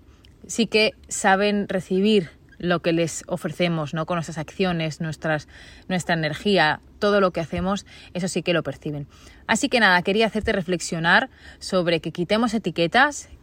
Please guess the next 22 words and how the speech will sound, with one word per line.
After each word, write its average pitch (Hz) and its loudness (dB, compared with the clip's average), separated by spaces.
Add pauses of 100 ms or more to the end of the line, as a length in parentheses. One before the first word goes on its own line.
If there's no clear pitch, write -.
que 165 2
aprendamos 180 0
a, 202 4 (100)
a 190 4
observar 190 4
y 190 0
a 175 6
hacer 202 0
brillar 180 2
a 185 6
los 170 0
perros 175 -2
tal 208 2
y 185 0
como 151 -4
son 220 -2 (380)
y 208 2
nos 202 2
olvidemos 196 2 (300)
tanto 190 4
de 185 4
ponerle 170 2